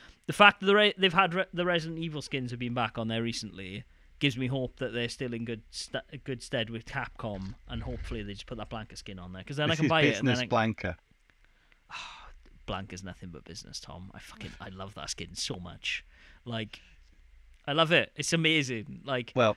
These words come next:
Speaker 1: the Ryu looks cool, the Chun-Li looks cool, the Sakura looks cool, but that Blanka skin of him in that damn shirt with a giant mobile phone on his back,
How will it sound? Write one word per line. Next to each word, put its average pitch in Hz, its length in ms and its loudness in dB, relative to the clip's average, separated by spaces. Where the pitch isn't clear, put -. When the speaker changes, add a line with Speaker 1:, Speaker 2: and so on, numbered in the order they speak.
Speaker 1:
the 156 120 2
Ryu 196 340 4
looks 202 240 2
cool, 185 280 4
the 156 60 0
Chun-Li 165 440 2
looks 143 240 -6
cool, 151 220 0
the 139 80 -4
Sakura 156 380 0
looks 127 200 -6
cool, 123 200 -6
but 123 120 0
that 120 220 -4
Blanka 170 360 2
skin 98 380 -4
of 95 100 -10
him 139 400 0
in 135 80 -10
that 127 220 -10
damn 151 320 2
shirt 143 320 2
with - 100 -14
a 131 60 -10
giant 151 460 0
mobile 143 360 -2
phone 135 280 -4
on 104 60 -6
his 98 120 -8
back, 85 420 -12